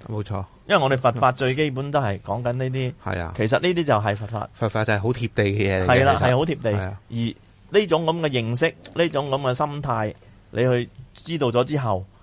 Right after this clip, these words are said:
Speaker 2: 噉你對於個世界嘅嘢，你處理得更加好，呢個就係所謂佛法在世間。
Speaker 1: 嗯。冇錯。
Speaker 2: 如果唔係，我哋學嚟做乜呢？係嘛？
Speaker 1: 冇錯。
Speaker 2: 即係起碼我哋生活上，我哋自己嗰個煩惱啊，或者自己嗰個心情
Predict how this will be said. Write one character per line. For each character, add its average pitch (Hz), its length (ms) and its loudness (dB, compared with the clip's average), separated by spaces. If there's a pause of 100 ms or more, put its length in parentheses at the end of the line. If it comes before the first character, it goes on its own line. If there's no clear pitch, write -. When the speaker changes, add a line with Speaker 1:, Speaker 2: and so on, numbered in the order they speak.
(520)
Speaker 2:
噉 143 160 -2
你 143 80 4
對 131 180 2
於 156 100 2
個 147 80 2
世 127 100 4
界 120 160 4
嘅 113 260 4
嘢， - 40 0
你 110 80 2
處 117 160 -6
理 113 120 2
得 135 100 2
更 113 220 -6
加 131 120 4
好， 110 260 -2
呢 160 100 0
個 127 100 2
就 110 80 4
係 101 60 4
所 110 200 4
謂 117 40 2
佛 107 100 -2
法 104 160 -2
在 98 160 -4
世 104 180 -6
間。 113 140 -6
Speaker 1:
嗯。 120 80 -6
冇 98 180 -6
錯。 95 120 -4 (380)
Speaker 2:
如 170 180 6
果 - 0 -
唔 143 100 0
係， 117 160 4
我 117 120 4
哋 113 100 6
學 107 60 4
嚟 104 240 -2
做 113 120 -6
乜 139 100 -2
呢？ 175 100 4
係 143 120 0
嘛？ 120 180 0 (120)
Speaker 1:
冇 107 140 -4
錯。 104 140 -4
Speaker 2:
即 104 60 2
係 156 140 6
起 196 60 2
碼 156 180 2
我 143 100 0
哋 135 60 2
生 180 220 2
活 135 80 0
上， 120 260 2
我 123 80 2
哋 123 80 4
自 113 100 -8
己 110 80 -4
嗰 147 280 -2
個 143 120 -2
煩 98 300 0
惱 107 260 -2
啊， 117 80 2
或 107 60 0
者 120 60 -2
自 135 180 -6
己 117 80 -2
嗰 - 60 -6
個 139 100 0
心 139 340 -2
情 92 260 -8